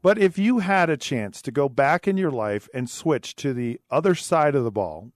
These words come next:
to go on offense, what position would you be and why? Now, I have to throw one caveat out there. You cannot be a punter or a kicker,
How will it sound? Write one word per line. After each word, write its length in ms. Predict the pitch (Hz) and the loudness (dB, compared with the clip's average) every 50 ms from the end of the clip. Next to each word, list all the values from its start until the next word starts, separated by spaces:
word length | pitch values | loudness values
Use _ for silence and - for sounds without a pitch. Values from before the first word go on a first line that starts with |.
| _ _ | _ _
to 80 | _ | _
go 180 | - 127 127 139 | -4 -2 0 2
on 120 | 151 156 | 2 2
offense, 640 | 143 131 135 127 - 110 92 87 87 - - - _ _ _ _ _ _ _ _ _ _ _ _ _ _ | 2 2 2 0 -2 -4 -8 -8 -10 -12 -14 -20 _ _ _ _ _ _ _ _ _ _ _ _ _ _
what 340 | - 123 135 175 226 240 - | -4 2 2 2 2 2 -2
position 800 | - 180 143 110 123 165 180 - - - 135 117 110 107 107 - - _ - | -4 -4 -4 -4 -4 -4 -4 -4 -4 -6 -6 -4 -4 -6 -8 -10 -12 _ -8
would 300 | 120 120 127 127 113 110 | -4 -2 -2 -2 -2 -4
you 160 | 117 120 107 | -6 -6 -4
be 300 | 104 131 139 127 120 - - | -4 -4 -4 -4 -4 -4 -4
and 200 | 123 127 120 117 | -4 -4 -2 0
why? 580 | 127 156 196 220 196 123 92 95 104 113 120 _ _ _ _ _ _ _ _ _ - | 0 2 2 2 0 -2 -4 -6 -8 -10 -12 _ _ _ _ _ _ _ _ _ -6
Now, 320 | 127 139 143 139 135 - - | -4 0 0 0 0 -2 -4
I 80 | 139 131 | -8 -6
have 200 | 135 160 170 - | -4 -4 -4 -4
to 100 | - 175 | -6 -10
throw 200 | - - 175 170 | -4 -2 0 0
one 340 | 151 127 123 143 160 175 180 | 0 0 2 2 2 2 0
caveat 600 | - - 170 151 151 147 143 131 123 120 117 - _ - | -2 -2 -4 -2 -2 -2 -2 -2 0 -2 -2 -4 _ -4
out 260 | 123 120 117 - - | 0 0 0 -2 -4
there. 300 | - 90 76 69 - _ _ _ _ _ _ _ _ _ _ _ _ _ _ _ _ _ | -8 -10 -10 -10 -14 _ _ _ _ _ _ _ _ _ _ _ _ _ _ _ _ _
You 140 | - 131 120 | -12 -12 -8
cannot 440 | - - 190 180 180 180 196 220 185 | -2 0 0 2 2 2 0 0 0
be 120 | 185 185 | 0 -2
a 60 | 175 | -2
punter 400 | - - - 151 147 131 - 147 | -2 -2 -4 -2 -2 -2 -4 -6
or 200 | 143 - 117 117 | -6 -4 -4 -6
a 40 | 113 | -6
kicker, 380 | - - 113 95 - 80 78 | -6 -8 -10 -10 -10 -14 -18